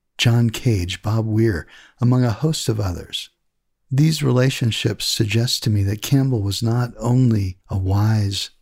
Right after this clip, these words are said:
knowledgeable scholar, but a boon companion, a kind of bon vivant who lived his life with an enthusiasm that was highly contagious.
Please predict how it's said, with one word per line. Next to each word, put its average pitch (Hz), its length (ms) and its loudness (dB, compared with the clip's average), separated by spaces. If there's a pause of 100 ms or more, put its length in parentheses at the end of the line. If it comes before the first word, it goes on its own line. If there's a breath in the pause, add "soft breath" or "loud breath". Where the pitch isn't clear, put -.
(120)
knowledgeable 104 640 0
scholar, 117 680 -4 (400)
but 120 200 4
a 113 80 4
boon 139 420 4
companion, 107 840 0 (280)
a 104 60 0
kind 139 280 2
of 104 220 0
bon 131 240 2
vivant 107 540 0 (220)
who 131 100 2
lived 123 460 2
his 127 260 0
life 113 280 0
with 107 160 0
an 104 120 2
enthusiasm 98 1080 0
that 98 220 -4
was 85 160 -6
highly 139 460 -2
contagious. 113 800 -6